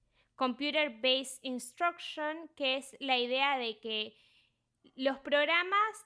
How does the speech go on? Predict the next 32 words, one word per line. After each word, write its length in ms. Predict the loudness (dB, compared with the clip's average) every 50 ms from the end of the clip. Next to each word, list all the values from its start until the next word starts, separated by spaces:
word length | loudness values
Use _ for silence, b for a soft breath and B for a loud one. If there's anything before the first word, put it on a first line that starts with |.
| _ _
tienen 440 | 0 0 2 2 2 0 -2 -4
juegos 920 | -6 -10 -6 -4 0 0 0 0 0 0 2 2 4 4 2 0 -2 -6 -12 _
o, 920 | -4 -4 -4 -4 -4 -6 -8 -6 -6 -4 -4 -4 -4 -6 -6 -8 -10 -14 _ _ _ _ _ _ _ _ _ _ _ _ _ _ _ _ _
o, 60 | -4 -4
o 60 | -2
situaciones 1080 | -4 -6 -4 -2 -2 -2 -2 -2 -6 -6 -4 -2 -2 -2 -2 -2 -6 -6 -6 -8 -10 -12 -14
donde 800 | -12 -6 -4 -4 -4 -4 -2 -2 -2 0 0 -2 -4 -6 -10 _ _ _ _ _ _ _ _ _ _ _ _ _ _
se 160 | -10 -6 -4
presentan, 580 | -4 -4 -2 -4 -6 -4 -2 -2 0 0 -2 -2 -2
eh, 280 | -2 0 0 -4 -6 -8
situaciones 500 | -12 -8 -8 -8 -6 -4 -6 -4 -4 -4
donde 220 | -4 -6 -6 -8 -8
el, 180 | -10 -10 -10 -10
el 120 | -8 -8 -8
estudiante 500 | -10 -8 -6 -4 -4 -4 -4 -6 -8 -6
tiene 340 | -4 -4 -2 -2 -2 -4 -4
que 340 | -2 -2 -2 -2 -4 -6 b b b b b b b
resolver 560 | -6 -6 -4 -2 -2 0 0 2 0 0 0
algún, 1200 | 0 2 2 2 0 0 -2 -2 -2 -2 -2 -2 -4 -4 -6 -6 -8 -8 -10 -10 -12 -14 -16 -20 _ _ _ _ _ _ _ _ _
algún 360 | -2 -2 0 0 0 0 0
problema 760 | 0 2 2 2 4 4 2 2 2 2 2 4 4 2 2 0
o 160 | -2 -2 -2
leer 540 | -2 -2 0 2 2 2 2 2 0 -2 -2
o 300 | -2 -2 -2 -2 -4 -6
escribir 420 | -8 -10 _ -8 -6 -4 -2 -2 -2
una 160 | -2 -2 -4
palabra 720 | -4 -4 -2 0 2 2 2 2 0 2 2 2 2 2
o 80 | 0 -2
bueno, 260 | 0 -2 -2 -2 -4
lo 160 | -4 -4 -4
que 120 | -4 -6 -6
fuere, 360 | -4 -4 -4 -4 -4 -4